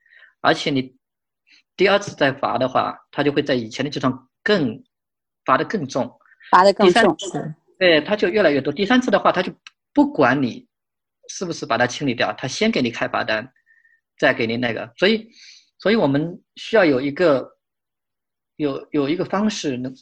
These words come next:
Speaker 1: 尽量的避免这种罚单。一方面是就罚单来了之后马上清理掉，因为你不清理掉的话，你的，你的，你的坏记录越来越多。另一方面就是我们要去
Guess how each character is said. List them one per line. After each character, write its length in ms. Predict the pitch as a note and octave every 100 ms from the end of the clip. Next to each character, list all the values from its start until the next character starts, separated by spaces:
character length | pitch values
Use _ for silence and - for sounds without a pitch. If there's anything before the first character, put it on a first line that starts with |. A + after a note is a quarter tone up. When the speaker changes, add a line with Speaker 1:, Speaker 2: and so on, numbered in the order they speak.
| _ _ -
Speaker 1:
尽 220 | - G#3
量 120 | E3+
的 80 | C3+
避 220 | A#2+ D#3
免 220 | B2+ A2
这 100 | A2
种 160 | - A#2
罚 140 | A2 G#2+
单。 320 | A2+ A2 A#2 _ - - _
一 100 | -
方 180 | D#3+ F#3
面 140 | G3+ F3
是 160 | C#3+
就 160 | C3+ C3
罚 100 | B2
单 140 | C#3+
来 80 | B2+
了 80 | A#2+
之 120 | B2
后 60 | B2
马 140 | G2+
上 160 | - A#2+
清 180 | -
理 60 | A2
掉， 240 | A2 G#2 - _ -
因 120 | C#3+
为 80 | B2+
你 80 |
不 120 | B2+ C#3
清 180 | -
理 60 | C#3
掉 120 | B2
的 60 | A#2
话， 140 | A#2+
你 100 | A2
的， 80 | A2+
你 140 | A#2+
的， 200 | A#2+ C#3
你 120 | B2+ C3
的 280 | C3+ C3 - _ -
坏 140 | -
记 180 | D3 D#3
录 140 | C3+
越 100 | B2+
来 60 | B2
越 140 | A#2
多。 260 | A2+ A#2+ - _ _ - - _ _
另 140 | G#3
一 60 | G#3
方 180 | F#3+ E3
面 160 | D#3
就 120 | C#3+ C#3+
是 420 | - C#3+ C3+ - _ _ -
我 80 | C3
们 120 | D3+
要 60 |
去 260 | F#3 - D#3+